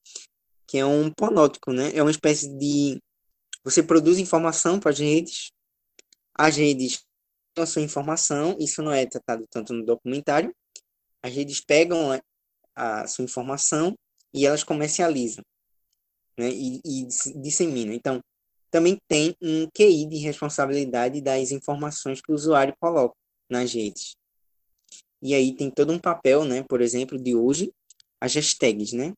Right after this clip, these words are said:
nas redes, né, o Estado e as empresas, né, que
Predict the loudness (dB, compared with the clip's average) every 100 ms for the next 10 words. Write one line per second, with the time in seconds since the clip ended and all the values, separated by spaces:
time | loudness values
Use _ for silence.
0 | _ -8 -6 -2 -2 -4 -8 -12 -18 _
1 | _ _ _ -16 -12 -12 _ _ _ -6
2 | -4 -2 2 2 4 0 0 -6 0 0
3 | 2 -2 -6 -6 -6 -8 -12 _ _ _
4 | _ -8 -6 -6